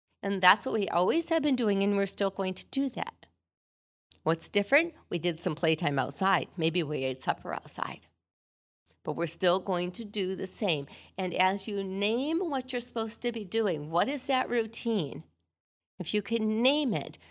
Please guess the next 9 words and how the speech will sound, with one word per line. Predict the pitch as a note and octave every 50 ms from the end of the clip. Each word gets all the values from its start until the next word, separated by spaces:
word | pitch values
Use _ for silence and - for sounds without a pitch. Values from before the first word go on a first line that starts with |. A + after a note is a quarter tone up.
| - -
your | - G#3 G3
kids | G3 - - - - D#4 D#4 D4+ A3+ A3 - F3+
will | F3+ F#3+ F#3 F#3
then | F3+ F#3+ F3+ F3+
go, | F3+ F3+ F3 F3 - - - - -
"Oh, | A#3 B3 C4 C4+
yeah, | C4+ B3+ B3+ A3+ G3 F3 D#3
that's | D#3 E3 F3 G#3 A#3 C4 B3+ -
right." | A3 F3 D3+ A#2 A#2+ B2 - - - -